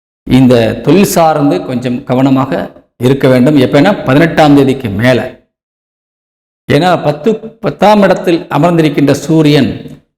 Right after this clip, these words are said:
பதினெட்டாம் தேதிக்கு மேல லாபஸ்தானத்துல வந்து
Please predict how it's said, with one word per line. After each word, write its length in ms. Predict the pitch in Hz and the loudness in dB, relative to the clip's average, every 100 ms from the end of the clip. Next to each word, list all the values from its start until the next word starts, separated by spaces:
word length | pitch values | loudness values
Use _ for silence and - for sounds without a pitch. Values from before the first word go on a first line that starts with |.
| _ | _
பதினெட்டாம் 480 | - 190 202 214 190 | -2 0 2 0 0
தேதிக்கு 320 | 170 151 156 | 0 0 0
மேல 560 | 143 135 139 - - - _ - | 2 2 0 -2 -8 -16 _ -4
லாபஸ்தானத்துல 760 | 147 190 196 196 175 165 151 131 | -2 0 -2 0 0 0 0 0
வந்து 460 | 123 127 135 - | 0 0 -2 -6